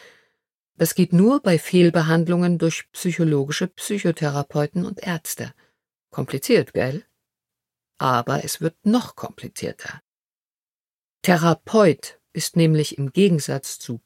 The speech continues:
Psychotherapeut auch kein geschützter Begriff.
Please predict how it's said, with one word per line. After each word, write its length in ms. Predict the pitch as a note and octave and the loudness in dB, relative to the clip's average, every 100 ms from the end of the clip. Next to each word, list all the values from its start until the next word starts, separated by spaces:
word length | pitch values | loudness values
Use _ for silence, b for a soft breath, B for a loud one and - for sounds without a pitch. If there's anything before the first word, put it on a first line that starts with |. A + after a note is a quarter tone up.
| - | -12
Psychotherapeut 1040 | - F4 C#3 - C3 C#3 - - E3 - _ _ _ - | -6 -4 -4 -4 -6 -8 -8 -4 -4 -4 _ _ _ -2
auch 240 | B3+ - | -2 -4
kein 240 | - B2+ | -6 -6
geschützter 480 | G2 A2+ - - A2+ | -4 -6 -6 -8 -10
Begriff. 480 | - - - - - | -10 -12 -14 -14 -20